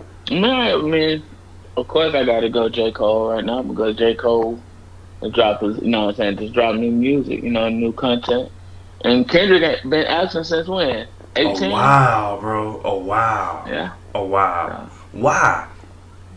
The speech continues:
Speaker 2: I gotta
Speaker 1: I
Speaker 2: pick
Speaker 1: don't
Speaker 2: your
Speaker 1: know,
Speaker 2: brain. I gotta
Speaker 1: um,
Speaker 2: pick your brain, T J. Why? Why, why we ain't heard no new,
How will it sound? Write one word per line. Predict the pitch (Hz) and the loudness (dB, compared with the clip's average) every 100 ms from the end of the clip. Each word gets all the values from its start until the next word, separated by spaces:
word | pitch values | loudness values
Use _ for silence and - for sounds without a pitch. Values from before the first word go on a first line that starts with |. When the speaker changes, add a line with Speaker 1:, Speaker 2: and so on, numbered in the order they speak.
| - - - - - - - - - - - | -20 -18 -18 -20 -20 -20 -20 -20 -20 -20 -8
Speaker 2:
I | 127 | -2
gotta | 143 131 | 2 2
Speaker 1:
I | 151 | 2
Speaker 2:
pick | 123 | 2
Speaker 1:
don't | |
Speaker 2:
your | 143 | 2
Speaker 1:
know, | 123 | 2
Speaker 2:
brain. | 127 | 4
I | 127 | 4
gotta | 127 139 | 4 2
Speaker 1:
um, | |
Speaker 2:
pick | 147 131 | 0 -2
your | 127 | 2
brain, | 143 120 | 2 2
T | 107 | -2
J. | 101 104 | -4 0
Why? | 139 160 - | 0 -2 -2
Why, | 147 151 | 0 0
why | 165 175 | 0 0
we | 180 | -2
ain't | 175 | -2
heard | 175 | 0
no | 170 165 | 2 2
new, | 170 170 | 2 -2